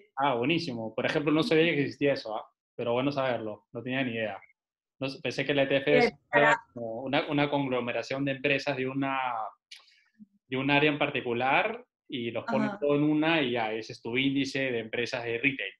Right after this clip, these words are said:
Speaker 1: por ejemplo, ¿no?
Speaker 2: Claro, claro.
Speaker 1: Es más, hasta, si no me equivoco, creo que puedes hasta armar tu propio índice, ¿puede ser? ¿Con tu broker?
Speaker 2: Eh, no, o sea, los
Speaker 1: Como
Speaker 2: que
Speaker 1: que tú
Speaker 2: arman los,
Speaker 1: me,
Speaker 2: los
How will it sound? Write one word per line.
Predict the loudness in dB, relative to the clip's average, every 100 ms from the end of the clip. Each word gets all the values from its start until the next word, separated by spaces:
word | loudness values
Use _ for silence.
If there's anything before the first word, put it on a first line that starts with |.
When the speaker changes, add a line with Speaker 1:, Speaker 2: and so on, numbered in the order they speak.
| _
Speaker 1:
por | -10 -8
ejemplo, | -8 -10 -10 -12
¿no? | -12 -12 2
Speaker 2:
Claro, | 4 4 2 -6 -12 -16 -2
claro. | 0 2
Speaker 1:
Es | 0
más, | -4 -8 _ _ _
hasta, | -4 -2 -4 -2
si | -2
no | 0
me | 0
equivoco, | 2 4 4 4
creo | 2 2
que | 0 -2 -6 _ _ _ _ _ _ _
puedes | 0 2
hasta | 0 -2
armar | 2 2
tu | 0 -2
propio | 0 0
índice, | 0 -2 -6 -6
¿puede | -6 -4
ser? | -4 -6 -12 _ _ _ _ _ _ _ _ _ _ _
¿Con | -6
tu | -2
broker? | -2 0 0 0
Speaker 2:
Eh, | -2 -6 -10 -14 -8 -6 -8 -14 -20 _ _ -8
no, | -2 2 4 4 4 4 2 0 -4
o |
sea, | -2 0
los | 0
Speaker 1:
Como | 0
Speaker 2:
que | 0
Speaker 1:
que |
tú | 2
Speaker 2:
arman | 4 4
los, | 4
Speaker 1:
me, | 2 2
Speaker 2:
los | 0